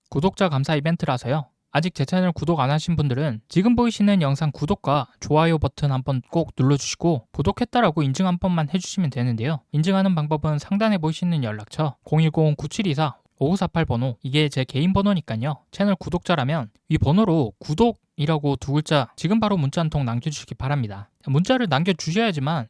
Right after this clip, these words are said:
우리 채널 구독자분 인증이 완료되니까요. 구독이라고 문자 남겨서 인증 완료해주시면 문자 들어오는 순서대로 제가 백만 원에서 이백만 원 꾸준히 단타로 수익을 보고 있는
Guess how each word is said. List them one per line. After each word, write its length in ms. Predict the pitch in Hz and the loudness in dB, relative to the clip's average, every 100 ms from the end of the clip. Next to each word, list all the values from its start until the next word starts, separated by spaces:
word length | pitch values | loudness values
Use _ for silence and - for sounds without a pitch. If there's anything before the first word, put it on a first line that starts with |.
| - | -4
우리 160 | 131 | -4
채널 260 | - 170 165 | -2 -2 -2
구독자분 640 | - 139 156 156 143 147 | -4 -4 -2 -2 0 0
인증이 320 | 123 117 143 117 | 0 -2 -2 -2
완료되니까요. 880 | 110 143 - 143 156 113 123 143 - _ - | -2 -4 -2 -4 -4 -6 -6 -6 -8 _ -6
구독이라고 640 | 151 165 165 147 139 147 | 0 2 2 -2 -2 -2
문자 240 | 139 117 147 | -2 -2 -2
남겨서 500 | 123 107 147 143 104 - | -4 -4 -2 -2 -2 -2
인증 260 | 180 226 | 2 4
완료해주시면 760 | 202 196 196 220 - 160 180 139 | 4 4 0 0 -2 -2 -2 -4
문자 280 | - 160 202 | -2 -2 0
들어오는 480 | 185 170 170 160 160 | -2 0 0 2 0
순서대로 580 | - 220 247 131 139 143 | 0 0 0 -2 -4 -6
제가 240 | - 127 123 | -8 -6 -4
백만 320 | 131 143 160 | -2 0 0
원에서 240 | 147 131 | -2 -4
이백만 400 | 113 117 139 120 | -6 -4 -2 -2
원 120 | 135 110 | -4 -4
꾸준히 380 | - 208 269 247 | -4 -2 0 0
단타로 320 | 160 147 175 | 0 0 -2
수익을 340 | 160 - 220 208 | -2 -2 -2 0
보고 260 | 185 180 | -2 -2
있는 260 | 135 123 | -2 -2